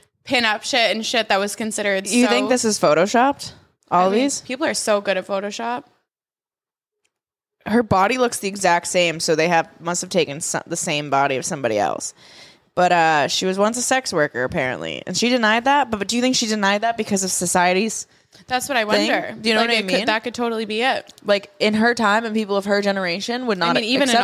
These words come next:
Speaker 1: our
Speaker 2: her.
Speaker 1: time, it's,
Speaker 2: Yeah, but
Speaker 1: people aren't
Speaker 2: even
Speaker 1: accepting of it.
Speaker 2: but even less in her time, so it's, like, even harder 'cause you're, like, in that,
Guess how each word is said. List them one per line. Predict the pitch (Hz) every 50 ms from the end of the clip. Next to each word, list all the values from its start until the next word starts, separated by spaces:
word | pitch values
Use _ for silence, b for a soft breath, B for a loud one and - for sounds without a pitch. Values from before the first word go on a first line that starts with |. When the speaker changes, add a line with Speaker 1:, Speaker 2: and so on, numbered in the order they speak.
| 202 247
Speaker 1:
our | -
Speaker 2:
her. | 135 -
Speaker 1:
time, | 214 185 180 175 190 220 226 226 - - _ _ _ _ _ -
it's, | - 202 185
Speaker 2:
Yeah, | 190 185 170 156 151 165 202
but | 202 -
Speaker 1:
people | - 269 254 240 240
aren't | 233 226 226
Speaker 2:
even | 247 226
Speaker 1:
accepting | 208 220 208 196 - - 208 196
of | 190 175 180
it. | 175 170 - 196
Speaker 2:
but | 214 196
even | 175 233 214 208 190 180 180
less | 185 202 214 - -
in | 175
her | 190 196 170 170
time, | 175 190 165 160 156 156
so | 147 - - 165
it's, | 165 - -
like, | 165 147 143 -
even | 156 165 160 160
harder | 170 - - 190 170 170 - 131 113 90 -
'cause | - 196 180 -
you're, | - 156 147 139
like, | 143 135 - - - -
in | 160 160 151 156
that, | 147 143 143 - - -